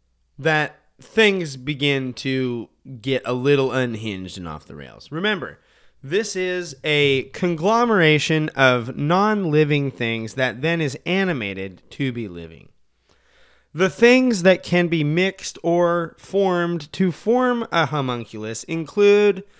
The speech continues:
clay, dirt, mud, hair,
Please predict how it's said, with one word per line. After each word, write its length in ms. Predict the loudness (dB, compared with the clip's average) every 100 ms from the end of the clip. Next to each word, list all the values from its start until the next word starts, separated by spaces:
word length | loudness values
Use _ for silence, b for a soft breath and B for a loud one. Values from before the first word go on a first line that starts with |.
| b b b
clay, 540 | -8 -2 0 0 -2 -6 _ _ _ _
dirt, 460 | -2 0 0 -2 -16 b b b b
mud, 540 | 0 2 2 0 -4 -16 _
hair, 580 | 2 4 4 2 0